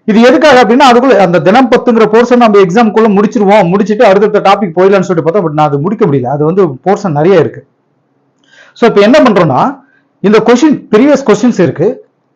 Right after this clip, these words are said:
அதிகபட்சம் எந்த டாபிக்ல கேள்விகள் எடுத்திருக்காங்கங்கிறத பார்த்துட்டு இருந்தேன். இந்த பத்து நாளா அதுதான் என்னுடைய ஒர்க்கு. ஃபுல்லா அந்த கொஸ்டின்ஸ் பூராமே பாத்தீங்க அப்படின்னா, அஹ், இதுல பாருங்க, இது வந்து இந்த பேட்சோட கொஸ்டின்ஸா, இந்த பேட்ச்ல வந்து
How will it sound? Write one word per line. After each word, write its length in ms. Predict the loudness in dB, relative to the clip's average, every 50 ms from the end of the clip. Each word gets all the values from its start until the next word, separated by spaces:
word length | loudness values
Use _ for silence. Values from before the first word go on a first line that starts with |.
| _ -2 0
அதிகபட்சம் 580 | 2 2 4 2 2 2 2 0 0 2 0
எந்த 280 | 2 2 2 0 0 2 2
டாபிக்ல 500 | 0 0 0 0 0 0 0 0 0 0
கேள்விகள் 500 | 0 2 2 2 2 2 2 2 2 2
எடுத்திருக்காங்கங்கிறத 840 | 2 0 0 -2 -2 0 0 0 0 0 0 0 0 2 0 0 -2 -4 -12 _ _ _ _ _ _ _ _ _ _ -2 0
பார்த்துட்டு 200 | 0 0 0 -2
இருந்தேன். 260 | -4 -6 -6 -8 -8
இந்த 140 | -8 -8 -6
பத்து 320 | -4 -2 -2 -2 -2 -2 0
நாளா 200 | 0 2 2 2
அதுதான் 320 | 0 0 0 -2 0 0
என்னுடைய 140 | 0 0 0
ஒர்க்கு. 320 | -2 -2 -2 -2 -4 -4 -4 -8 -20 _ _ _
ஃபுல்லா 180 | -2 0 2 2
அந்த 120 | 2 0
கொஸ்டின்ஸ் 460 | 0 -2 -4 -4 -4 -8 -6 -6 -2
பூராமே 260 | -2 0 0 0 0 0
பாத்தீங்க 220 | -2 -2 -2 -2 -4
அப்படின்னா, 240 | -4 -4 -6 -8 -8 -12 _ _ _ _ _ -4
அஹ், 260 | 0 0 2 2 2
இதுல 200 | 0 0 -2 0
பாருங்க, 220 | 0 0 0 0 0
இது 100 | 0 0
வந்து 160 | 0 0 0
இந்த 160 | 0 0 0 2
பேட்சோட 320 | 2 2 2 2 0 -2
கொஸ்டின்ஸா, 480 | -2 -4 -4 -4 -4 -2 0 0 0 -2 -4 -10 _ _ _ _ _
இந்த 360 | -4 -4 -2 -2 0 0 -2
பேட்ச்ல 540 | 0 0 2 2 2 2 2 0 0 2 2
வந்து 320 | 2 2 2 0 -2 -2